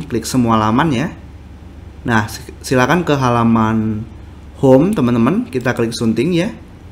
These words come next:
Lalu kita klik sunting dengan Elementor di sini ya. Silakan diklik. Nah, kita tunggu, kita akan diarahkan ke page buildernya.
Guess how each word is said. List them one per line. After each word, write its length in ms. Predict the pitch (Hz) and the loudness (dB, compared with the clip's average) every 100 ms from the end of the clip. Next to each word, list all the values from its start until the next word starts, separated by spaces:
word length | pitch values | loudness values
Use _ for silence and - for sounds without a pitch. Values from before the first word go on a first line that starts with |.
| - - - - - - | -20 -20 -20 -20 -18 -4
Lalu 320 | 120 156 156 | 0 2 2
kita 160 | 156 156 | 0 0
klik 240 | 151 147 | 0 0
sunting 560 | 143 127 127 151 156 127 | 0 -2 2 2 2 2
dengan 560 | 120 123 127 131 135 - - | 2 2 2 0 -2 -6 -6
Elementor 560 | 123 127 127 127 147 139 | -2 0 0 0 -2 0
di 160 | 117 | -2
sini 320 | 113 110 104 | -2 -4 -4
ya. 80 | 127 - - - | -6 -8 -16 -12
Silakan 400 | 110 113 113 110 | -4 -2 0 -2
diklik. 320 | - 185 - - - - - - - - - - - - - | 0 -2 -4 -18 -20 -18 -18 -18 -20 -20 -20 -20 -20 -18 -8
Nah, 160 | 113 | -2
kita 160 | 120 123 | 0 0
tunggu, 400 | - 120 156 220 | 0 2 4 2
kita 160 | - 139 | 2 2
akan 160 | 143 | 2
diarahkan 480 | 143 123 120 131 143 | 2 2 0 -2 -2
ke 160 | 127 120 | -2 -2
page 400 | 120 123 - - | -2 -2 -2 -8
buildernya. 560 | 120 113 107 104 95 | 0 2 2 0 -2